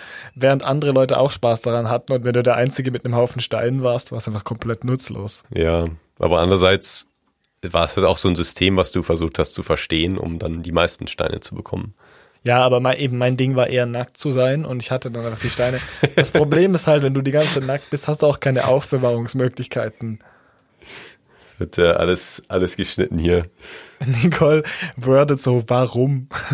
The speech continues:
Speaker 1: <laughs> Weil nackt sein einfach witzig war und ich hab das einfach ausgekostet, bis mein Schamgefühl gekickt hat. So
Speaker 2: Ja.
Speaker 1: mit siebzehn.
Speaker 2: <laughs> So mit fünfunddreißig.
Speaker 1: Nee, aber ich weiß nicht, ich hatte, ich hatte auch so einen Freund, den Peter.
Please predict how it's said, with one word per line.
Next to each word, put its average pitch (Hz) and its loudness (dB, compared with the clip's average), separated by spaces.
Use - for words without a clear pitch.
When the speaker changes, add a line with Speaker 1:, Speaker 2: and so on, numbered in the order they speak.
Speaker 1:
<laughs> - -18
Weil 117 2
nackt 120 -2
sein 190 4
einfach 147 0
witzig 147 -4
war 156 2
und 139 -2
ich 135 0
hab 143 0
das 147 2
einfach 135 0
ausgekostet, 156 0
bis 139 -2
mein 139 2
Schamgefühl 131 0
gekickt - -6
hat. 104 -8
So 95 2
Speaker 2:
Ja. 87 4
Speaker 1:
mit 131 -2
siebzehn. 113 -2
Speaker 2:
<laughs> - 2
So - -2
mit 90 2
fünfunddreißig. 87 -2
Speaker 1:
Nee, 135 4
aber 165 6
ich 127 0
weiß 156 2
nicht, 160 2
ich 131 -4
hatte, 139 0
ich - -6
hatte 147 4
auch 135 2
so - -2
einen 123 -2
Freund, 135 0
den 135 -2
Peter. 170 -2